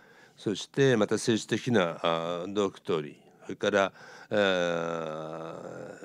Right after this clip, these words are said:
仏的な面でも様々なですね、えー、違いがあります。で、えー、そ-、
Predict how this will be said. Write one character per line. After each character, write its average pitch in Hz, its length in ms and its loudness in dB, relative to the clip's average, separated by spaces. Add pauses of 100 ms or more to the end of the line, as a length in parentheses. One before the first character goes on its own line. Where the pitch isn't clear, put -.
(360)
仏 95 340 -10
的 113 260 0
な 107 120 6
面 120 220 4
で 160 80 4
も 113 160 4
様 95 680 0
々 95 580 -4
な 127 220 4
で 80 140 -4
す - 160 -10
ね、 85 160 -8 (320)
え 95 160 6
ー、 87 500 -2
違 92 40 0
い - 20 -6
が 127 140 2
あ 110 40 4
り 98 100 0
ま 90 120 -4
す。 - 180 -10 (380)
で、 110 720 0
え 92 60 -14 (880)
ー、 - 360 -6
そ-、 - 40 -8